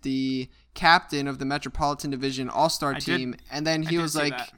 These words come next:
Speaker 1: "Yeah, I'm not gonna go play." Um, so
Speaker 2: <laughs>
Speaker 1: he's not going
Speaker 2: Wow.
Speaker 1: because he said he wants to rest.
Speaker 2: Uh,
Speaker 1: And so I feel like
Speaker 2: okay.
Speaker 1: the rest of the team was like, "Oh, yeah, well, the captain says he wants to rest, so we're not really gonna,
Speaker 2: He's,
Speaker 1: we're gonna
Speaker 2: he's
Speaker 1: rest."
Speaker 2: getting kinda old, you know? Ovechkin's
Speaker 1: He is.
Speaker 2: getting up there.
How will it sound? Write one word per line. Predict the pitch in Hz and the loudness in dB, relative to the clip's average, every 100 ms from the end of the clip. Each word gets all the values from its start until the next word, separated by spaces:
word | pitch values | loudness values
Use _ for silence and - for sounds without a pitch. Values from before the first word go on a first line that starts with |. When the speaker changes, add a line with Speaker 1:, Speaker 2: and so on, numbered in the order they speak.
| - - | -20 -4
Speaker 1:
"Yeah, | 147 147 | 2 4
I'm | 147 | 4
not | 147 143 | 2 0
gonna | 147 131 | -2 -4
go | 127 | -4
play." | 123 135 123 120 120 - - _ _ - | -4 -2 -2 -4 -10 -18 -20 _ _ -6
Um, | 120 123 113 | -2 -2 -2
so | 120 415 | 4 8
Speaker 2:
<laughs> | 349 | 8
Speaker 1:
he's | 180 165 | 4 4
not | 175 160 | 6 6
going | 147 156 143 127 127 | 4 2 2 -2 -6
Speaker 2:
Wow. | 170 185 190 190 175 170 | 0 4 6 6 4 2
Speaker 1:
because | 160 180 170 | -2 0 0
he | 170 | 0
said | 185 170 | 0 -2
he | 175 | -2
wants | 170 | -2
to | - 147 | -2 -2
rest. | 139 131 175 175 | 2 2 2 0
Speaker 2:
Uh, | 170 165 - | -2 -6 -6
Speaker 1:
And | 143 | -4
so | 135 | 2
I | 156 | 2
feel | 156 180 | 2 2
like | 170 | 2
Speaker 2:
okay. | 175 | 2
Speaker 1:
the | 156 | 4
rest | 151 160 170 | 4 4 2
of | |
the | 151 | -2
team | - 156 147 | -4 -4 -4
was | 135 | -2
like, | 139 131 - | -2 -2 0
"Oh, | 143 | 2
yeah, | 147 143 131 | 2 2 0
well, | 131 | 0
the | 139 | -2
captain | - 147 160 | 2 2 2
says | 147 156 | -4 -4
he | 147 | -4
wants | 151 147 | -4 -4
to | 156 | -2
rest, | 147 139 139 - | 2 2 2 -2
so | 139 | -2
we're | 131 135 | -2 0
not | 139 123 | 0 -2
really | 131 127 | -2 -6
gonna, | 131 123 120 - - | -6 -8 -10 -10 -4
Speaker 2:
He's, | 233 233 170 | -2 -2 -2
Speaker 1:
we're | 220 | 0
gonna | 214 | 2
Speaker 2:
he's | 160 | 2
Speaker 1:
rest." | 147 139 - | 4 2 4
Speaker 2:
getting | 247 | 2
kinda | 175 | 4
old, | 160 175 160 143 | 2 2 2 -2
you | 190 | -6
know? | 156 156 156 - - | -6 -6 -6 -8 -10
Ovechkin's | 175 196 202 | -2 0 2
Speaker 1:
He | 185 | 4
is. | 240 196 | 4 2
Speaker 2:
getting | 156 156 | 0 -4
up | 160 - | -6 -8
there. | 143 143 | -12 -12